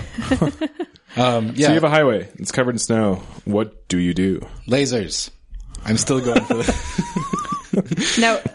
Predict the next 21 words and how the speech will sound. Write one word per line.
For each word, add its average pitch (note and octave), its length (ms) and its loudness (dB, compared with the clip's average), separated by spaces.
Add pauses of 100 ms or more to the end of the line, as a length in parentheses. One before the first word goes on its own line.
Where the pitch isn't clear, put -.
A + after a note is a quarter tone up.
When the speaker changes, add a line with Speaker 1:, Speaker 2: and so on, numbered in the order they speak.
(240)
Speaker 2:
No, A#3+ 100 4
'cause A#3+ 160 0
it, A3 40 2 (220)
'cause D#3+ 100 2
then F3+ 100 4
you F#3+ 60 2
could, F3+ 140 0
you D3+ 80 2
could C#3 160 -2
mount C#3 280 2
them, G#2+ 340 0
like, A2+ 220 0
on A#2 140 2
the A2 80 2
top A2 260 -2
of, G#2 240 0
you've B2+ 120 2
already D#3 180 2
got A2 320 0
the G#2+ 80 -2
big F#2 420 -2